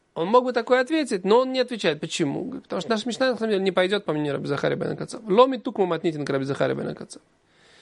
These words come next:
Наша Мишна не может пойти по мнению Раби Захария бен Акацав. Почему? Сейчас Гемара аргументирует. Диктани, написано так. Убней ахот и сыновья сестры.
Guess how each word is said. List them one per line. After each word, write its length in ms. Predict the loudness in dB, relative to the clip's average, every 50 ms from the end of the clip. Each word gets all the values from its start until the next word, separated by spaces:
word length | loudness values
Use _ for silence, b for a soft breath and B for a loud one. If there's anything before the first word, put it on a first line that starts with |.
| b b b b _ -2
Наша 340 | 2 4 4 4 2 0 -2
Мишна 280 | -2 0 0 2 2
не 100 | 2 2
может 260 | 2 2 2 0 0
пойти 280 | 0 -2 -2 -2 -2 -2
по 120 | 0 0
мнению 200 | 0 2 2 2
Раби 140 | 2 0 0
Захария 300 | -2 0 2 2 2 2
бен 140 | 2 0 -2
Акацав. 360 | -2 -4 -6 -8 -8 -10 -14 -14 _ _ _
Почему? 640 | 4 4 4 4 2 0 0 0 0 -2 -4 -8 -8
Сейчас 180 | -8 -6 -4 0
Гемара 240 | 2 2 2 2
аргументирует. 640 | 2 2 2 2 0 0 -2 -4 -6 -8 -10 -14 _ _ _ _ _ _ _ _ _ _ _ _ _ -20 -20 b b b b b b b b b b _
Диктани, 440 | -2 -2 -2 2 2 2 2 2 0
написано 380 | -2 -2 -4 -4 -2 -2 -2 0
так. 220 | 0 -2 -2 -4 _ -16 -10
Убней 580 | -8 -6 -2 2 2 2 4 4 4 4 4 2
ахот 720 | 0 0 0 -2 -2 0 2 2 2 2 2 -2 -10 -20 -20 _ _ _ _ _ _ _ _ _ _ _ _ _ _ _ _ _ _ _ _ _ _ _ _
и 360 | -10 -6 -4 -2 -2 -4 -4 _ _ _ _ _ _ _ _
сыновья 880 | -12 -8 -6 -2 0 2 2 2 2 0 0 0 0 2 2 2 2 0
сестры. 600 | -2 -4 -4 -4 -4 -4 -2 -2 -2 -2 -2 -6